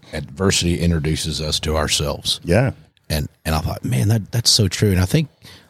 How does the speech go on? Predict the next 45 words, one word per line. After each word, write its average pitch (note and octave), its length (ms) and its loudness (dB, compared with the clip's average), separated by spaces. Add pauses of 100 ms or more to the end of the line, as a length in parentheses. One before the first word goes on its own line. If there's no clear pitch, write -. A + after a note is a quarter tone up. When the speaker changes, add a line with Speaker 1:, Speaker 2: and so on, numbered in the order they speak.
(280)
Speaker 1:
kinda G#2 180 2
what E2 200 0
you E2+ 80 2
were, D2 220 -2
were, D#2 280 -8
were D#2 140 -12
talking E2+ 340 -2
about D2 340 -8
is C#2+ 240 -6 (1400)
guys F2 280 4
that E2+ 140 -2 (100)
have E2+ 320 0
it D2+ 80 -4
easy, D2 240 -6
they D#2+ 140 -4
don't A#2 160 4
understand D#2+ 460 0
that D2 120 -6
adversity. D2 800 -6
Speaker 2:
Yeah. F#2 240 2 (500)
Speaker 1:
And E2+ 380 2 (240)
'cause E2+ 160 -4
everything F#2+ 280 2
just D#2+ 160 0
comes D#2+ 240 -2
easy D#2+ 260 0
to - 140 -6
'em. D2+ 100 -2
And D2+ 300 -2
when D#2+ 160 0
that D2 180 -4
adversity D#2 440 -6
comes, D#2+ 560 -2
I've G#2 140 -2
seen G2+ 180 4
it C#2+ 100 -2
in, - 140 -10 (100)
in E2 60 -8
swats - 420 -6 (140)
Speaker 2:
Yeah. A#2 140 6
Speaker 1:
tryouts. E2+ 380 -4
I've - 100 -4
seen E2 200 2
it E2 220 0
in, D2+ 160 -4